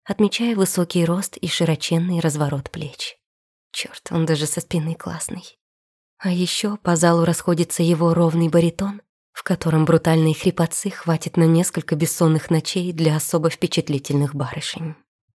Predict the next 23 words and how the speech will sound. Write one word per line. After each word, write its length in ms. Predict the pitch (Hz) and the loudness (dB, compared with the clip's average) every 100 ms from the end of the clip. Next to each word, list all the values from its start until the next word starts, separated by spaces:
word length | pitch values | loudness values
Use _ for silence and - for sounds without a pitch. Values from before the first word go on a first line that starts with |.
| _ _ _ _ _ _ | _ _ _ _ _ _
Впрочем, 540 | - 277 262 - 233 | -8 -2 -2 0 -2
таких 320 | 220 208 208 185 | -2 0 2 6
девушек, 420 | 190 185 190 170 | 6 6 2 0
как 180 | 180 175 | 0 0
эта 180 | 165 | 0
брюнетка, 540 | 156 165 160 214 - 226 | 2 2 2 -2 -6 -6
впечатляют 720 | - 214 - 190 196 196 - | -4 -4 -2 -2 -2 -4 -4
другие 480 | 202 202 180 214 180 | 0 2 2 -2 -2
вещи. 460 | 143 143 - - - _ _ _ _ _ _ - | -6 -6 -10 -10 -14 _ _ _ _ _ _ -4
Банковские 640 | 170 156 147 143 - 156 | 0 0 0 -2 0 -2
счета 420 | - 170 208 208 - | 0 -4 -4 -4 2
и 100 | 175 | 6
манящие 540 | 165 160 156 - 151 | 6 4 0 -2 -2
возможности. 760 | 143 139 139 143 - - - - _ _ _ _ _ _ - | -2 -2 -4 -6 -10 -10 -12 -14 _ _ _ _ _ _ -4
Я 320 | 160 143 147 | -2 -2 -4
отвлекаюсь 640 | 160 160 160 190 180 - | 0 0 2 0 -2 -4
от 100 | - | -6
неё 280 | 160 156 156 - _ - | -6 -6 -8 -14 _ -4
и 100 | 202 | 2
придумываю 640 | 214 190 214 208 202 196 | 4 6 6 4 4 4
для 100 | 190 | 2
себя 320 | - 190 185 | 0 0 0
развлечения, 800 | 175 202 208 - 147 143 131 139 | 0 -2 -4 -2 -4 -2 -6 -10